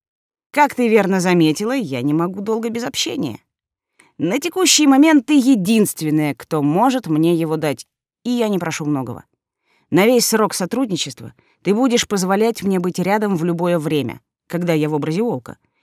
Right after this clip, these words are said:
и, естественно, во время рейдов. В остальное время я навязываться не буду, только для решения рабочих вопросов и когда ты позовешь сама.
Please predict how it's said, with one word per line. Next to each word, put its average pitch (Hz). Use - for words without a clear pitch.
и, 226
естественно, 190
во 135
время 139
рейдов. 113
В -
остальное 254
время 175
я 196
навязываться 196
не 175
буду, 175
только 262
для 151
решения 160
рабочих 156
вопросов 156
и -
когда 139
ты -
позовешь 120
сама. 110